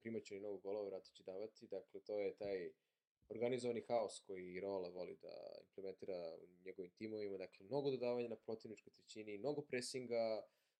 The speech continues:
dakle, ako to pukne u Premier Ligi, ako neko njih razbije, da, ta, da probiju taj prvobitni presing,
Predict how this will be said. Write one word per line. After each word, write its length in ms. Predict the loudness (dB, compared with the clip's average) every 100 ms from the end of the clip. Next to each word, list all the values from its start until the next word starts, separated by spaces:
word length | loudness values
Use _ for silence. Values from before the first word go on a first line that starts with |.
| _
dakle, 760 | -4 -4 -2 0 2 2 4 2
ako 200 | 2 -2 -8
to 120 | -6 -6
pukne 260 | -8 -4
u 60 | -4
Premier 340 | -2 0 2
Ligi, 220 | 0 0
ako 200 | -2 -2
neko 220 | -6 -4 -8
njih 160 | -4
razbije, 480 | 0 0 0 0 0
da, 60 | -2
ta, 320 | -4 -4 -4
da 80 | -6 -2
probiju 280 | 0 0 -2
taj 120 | -4
prvobitni 460 | 0 -2 -2 -8 _
presing, 400 | -2 -2 -6 -14